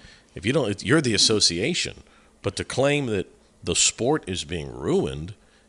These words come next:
because kids can go whenever they want, no, it's, it, it means that more teams have a chance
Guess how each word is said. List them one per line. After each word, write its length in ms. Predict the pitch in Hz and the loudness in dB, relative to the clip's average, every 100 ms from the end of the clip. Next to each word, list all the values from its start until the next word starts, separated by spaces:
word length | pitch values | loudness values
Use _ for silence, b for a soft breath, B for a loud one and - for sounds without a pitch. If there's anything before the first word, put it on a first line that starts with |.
| b | b
because 280 | 95 92 85 | -8 -2 -2
kids 240 | - 123 - | 2 0 2
can 180 | 107 95 | -2 0
go 180 | 110 | 4
whenever 280 | 104 104 101 | 4 2 0
they 140 | 85 71 | -2 -2
want, 520 | 67 104 160 80 - b b b _ | -2 -2 -2 -4 -8 b b b _
no, 220 | 151 147 | 0 2
it's, 220 | 95 - - | 0 -2 -6
it, 140 | 92 - _ _ _ | -8 -8 _ _ _
it 140 | 80 | -8
means 260 | 92 104 98 | -4 -4 -2
that 140 | - 76 | -4 -4
more 400 | 90 101 131 165 | -2 2 2 2
teams 520 | - 107 95 110 - | 0 0 0 -2 -2
have 140 | 98 | -2
a 40 | 95 | -2
chance 540 | - 98 92 - | -2 -2 0 0